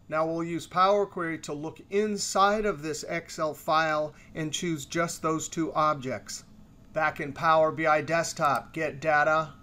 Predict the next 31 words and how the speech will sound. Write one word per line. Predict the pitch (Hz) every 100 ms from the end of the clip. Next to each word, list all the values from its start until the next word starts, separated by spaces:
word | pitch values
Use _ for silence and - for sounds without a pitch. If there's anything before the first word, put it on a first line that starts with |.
| -
Excel | 143 139 - 156 147
File. | - 131 127 113 104 - - -
Click, | 190 233 - - - - - - -
select | - 170 170 170 -
the |
file, | - 180 175 185 190
click | 185 180 180 -
Open. | 175 170 156 131 120 - - - 185
In | 175
the | 175
Navigator | 170 185 202 196 180 180 175
window, | 165 196 180 156 139
we | 147 190
will | 202 196
select | - 185 170 156 - - 135
D | 117 196 226
Country | 190 185 185 190 185 190 180 - -
and | 165 156 131
D | 160 180
Product. | 175 180 165 143 107 - -
Those | 165 151
are | 160
the | 156
only | - 196 220 226
two | 220 196
objects | 170 175 165 156 -
that | 160 -
we | 151
want | 147 147 143
to | -
import. | 170 160 - 127 107